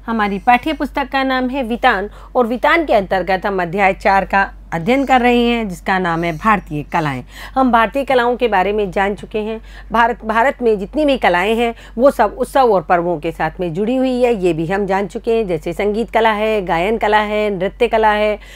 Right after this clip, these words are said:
इसके अलावा मूर्ति कला है। भारत में बहुत सारी कलाएं हैं, उन कलाओं के बारे में हम जान चुके हैं।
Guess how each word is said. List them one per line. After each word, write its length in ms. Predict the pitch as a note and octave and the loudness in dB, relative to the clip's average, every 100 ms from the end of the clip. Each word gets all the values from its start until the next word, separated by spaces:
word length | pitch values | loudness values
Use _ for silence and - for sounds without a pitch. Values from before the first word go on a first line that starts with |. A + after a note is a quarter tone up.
| - - | -20 -6
इसके 260 | C4+ - D#4+ | -4 0 4
अलावा 480 | B3 A3 G3 G3 F3+ - | 6 6 6 4 2 -4
मूर्ति 340 | A#3+ D4 B3 C#4+ | 0 2 2 2
कला 220 | C4 A#3 | 4 6
है। 180 | A3+ A#3 | 6 4
भारत 320 | A3+ B3 A#3+ | 2 -2 0
में 180 | C4+ G#3+ | -2 2
बहुत 240 | C4+ D4+ | 2 2
सारी 240 | - G3+ F3 | 2 0 0
कलाएं 380 | F#3 F#3 G3 | 0 2 2
हैं, 180 | G#3+ A3 - - D4+ | 0 -4 -8 -6 -2
उन 120 | C#4 | 0
कलाओं 340 | B3 A3 B3 | 2 2 2
के 120 | B3 | 2
बारे 240 | A#3 G3 F#3+ | 2 2 2
में 120 | G3+ | 0
हम 180 | G#3+ G#3+ | -2 0
जान 260 | G#3 A3 | 0 0
चुके 240 | G3+ A3+ A#3 | -2 -4 -2
हैं। 200 | A#3 | -2